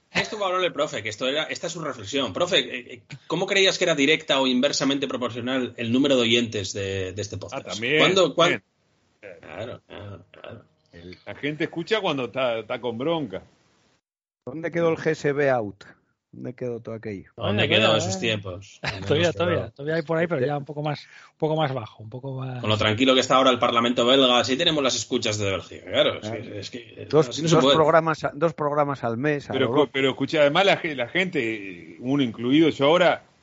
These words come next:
Speaker 2: eh, terminaron la, la, la, la, las eliminatorias en Suda-, en Sudamérica, y yo estoy meta a escuchar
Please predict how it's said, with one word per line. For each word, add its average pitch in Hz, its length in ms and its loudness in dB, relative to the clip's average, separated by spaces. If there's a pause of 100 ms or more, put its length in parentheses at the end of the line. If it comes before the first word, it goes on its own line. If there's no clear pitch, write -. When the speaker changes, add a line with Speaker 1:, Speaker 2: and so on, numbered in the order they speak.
Speaker 2:
eh, 113 180 -4
terminaron 147 500 2
la, 139 140 4
la, 131 240 -2
la, 117 320 -4
la, 120 180 -6
las 120 200 -6
eliminatorias 127 640 0
en 123 80 -2
Suda-, 131 380 0
en 113 340 -6
Sudamérica, 117 680 0
y 98 100 -6
yo 143 120 0
estoy 165 200 6
meta 160 280 4
a - 40 2
escuchar 135 500 2